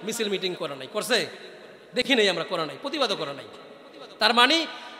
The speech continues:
তাদের দায়িত্ব হচ্ছে একজন পর্দা-, পর্দানশীল নারীকে ঘর থেকে বের করে আনা পর্যন্ত দায়িত্ব। বের হওয়ার পরে সে যত লাঞ্ছিত অবদস্ত হবে, এরপরে তাদের কোনো দায়িত্ব নাই, ঠিক কিনা বলেন? এই জন্যে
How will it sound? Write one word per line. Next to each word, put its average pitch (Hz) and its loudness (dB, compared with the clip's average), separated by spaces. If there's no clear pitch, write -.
তাদের 285 6
দায়িত্ব 285 8
হচ্ছে 285 6
একজন 214 2
পর্দা-, 226 2
পর্দানশীল 208 0
নারীকে 185 0
ঘর 254 6
থেকে 214 -2
বের 269 4
করে 220 0
আনা 196 2
পর্যন্ত 185 -4
দায়িত্ব। 170 -2
বের 233 4
হওয়ার 214 8
পরে 196 2
সে 208 2
যত 285 8
লাঞ্ছিত 277 8
অবদস্ত 262 6
হবে, 233 6
এরপরে 247 2
তাদের 220 2
কোনো 202 -2
দায়িত্ব 180 0
নাই, 160 -2
ঠিক 226 -6
কিনা 277 4
বলেন? 208 6
এই 180 -4
জন্যে 202 2